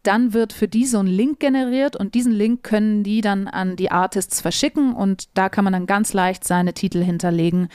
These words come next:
Ist super praktisch. Also ich persönlich bitte sogar die Veranstaltenden immer, mir diesen Link zu schicken, sofern die ihn zur Hand haben, weil dann auch garantiert wird,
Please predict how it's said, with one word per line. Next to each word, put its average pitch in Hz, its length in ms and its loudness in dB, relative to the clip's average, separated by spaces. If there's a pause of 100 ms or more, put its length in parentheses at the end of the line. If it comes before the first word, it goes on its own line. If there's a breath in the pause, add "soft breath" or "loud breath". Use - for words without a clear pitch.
(200 loud breath)
Ist - 220 -2
super 247 240 2
praktisch. 240 540 0 (220 loud breath)
Also 196 160 2
ich 220 160 0
persönlich 226 520 0
bitte 269 280 0
sogar 175 360 -2
die 185 80 -2
Veranstaltenden 180 840 0
immer, 240 440 2 (320 loud breath)
mir 233 160 2
diesen 214 240 0
Link 220 260 0
zu 208 100 -6
schicken, 277 460 0
sofern 233 400 0
die 226 140 0
ihn 226 180 0
zur 214 180 -2
Hand 226 280 0
haben, 214 340 0 (340 loud breath)
weil 202 200 0
dann 226 260 0
auch - 240 -2
garantiert 214 800 0
wird, 247 340 0